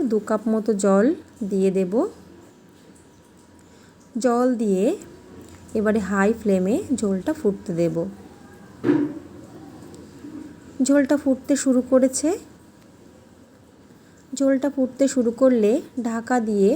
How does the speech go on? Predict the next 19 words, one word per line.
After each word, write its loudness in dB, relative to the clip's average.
একদম 2
লো 4
ফ্লেমে 2
আমি 0
চার -4
মিনিট 2
হতে 0
দেব। -2
ফিরে 4
আসব 0
চার 2
মিনিট 0
পর। 2
চার 2
মিনিট 4
পর 4
ঢাকা -2
তুলে 2
নিয়েছি। 2